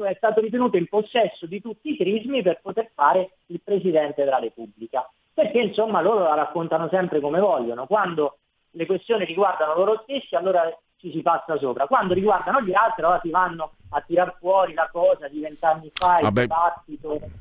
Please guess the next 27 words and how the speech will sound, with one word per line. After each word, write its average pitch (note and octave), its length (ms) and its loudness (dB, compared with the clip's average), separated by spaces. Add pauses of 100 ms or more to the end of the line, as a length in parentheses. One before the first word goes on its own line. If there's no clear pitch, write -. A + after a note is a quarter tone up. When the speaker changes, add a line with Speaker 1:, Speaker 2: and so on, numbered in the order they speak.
Speaker 1:
il D#3 200 -14
libro, D#3+ 680 4
eccetera. C#3 720 0
Speaker 2:
No, - 60 -6
non E3 120 0
mi E3 100 2
stupirei D3+ 540 2
se C3 180 -2
su B2 320 0
Carlo B2+ 300 0
Nordio, A#2 720 2 (340)
eh, G2 100 0
beccassero A2+ 680 2
un G#2+ 120 0
quattro A#2+ 440 2
in A2+ 100 2
latino G#2 960 2
al, F#2+ 560 0
in G2 260 0
seconda A2 400 0
ginnasio. E2+ 760 -2 (500)
Eh, F#2+ 680 0
abbiamo A#2+ 380 2
visto, A2 340 0
insomma, F#2 720 0
i G2 80 0
loro G#2 560 2